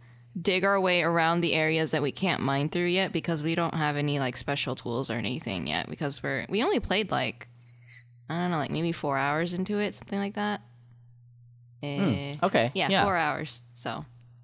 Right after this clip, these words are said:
Speaker 1: We're not that far. <laughs>
Speaker 2: Yeah, so the, the way it works in Terraria is when you create a world, it will spawn ei-,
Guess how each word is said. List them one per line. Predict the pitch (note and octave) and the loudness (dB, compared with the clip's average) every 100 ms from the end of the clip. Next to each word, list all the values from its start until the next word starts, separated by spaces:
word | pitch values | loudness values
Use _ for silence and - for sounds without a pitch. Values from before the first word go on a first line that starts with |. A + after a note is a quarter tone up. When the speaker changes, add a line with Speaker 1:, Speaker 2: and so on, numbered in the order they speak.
| - | -4
Speaker 1:
We're | A3+ | 0
not | B3 A3+ | 0 0
that | B2+ | -2
far. | - B2 C3+ - - | -4 -6 -8 -12 -6
<laughs> | - F4 | 0 4
Speaker 2:
Yeah, | - A2+ G2 - - | 6 8 6 2 -2
so | - C#3+ | 2 4
the, | C3+ D3 | 6 4
the | C3+ | 6
way | D#3 F3 | 6 8
it | D#3+ | 6
works | C#3+ C#3+ | 6 4
in | C3 | 4
Terraria | C#3 A#2+ B2 A2 | 6 6 6 6
is | G#2 A2 G#2+ G#2+ | 6 6 6 4
when | A#2+ C3 | 4 6
you | C#3+ C#3+ B2+ - | 6 4 2 0
create | - B2 C#3 | 2 6 6
a | |
world, | A#2 A2+ C3 B2+ | 6 6 6 4
it | A2 | 2
will | A2+ G#2+ | 2 4
spawn | - A2 G#2+ G#2+ G#2+ G#2 - - G2 | 4 6 6 6 4 0 -6 -6 2
ei-, | A#2+ | 2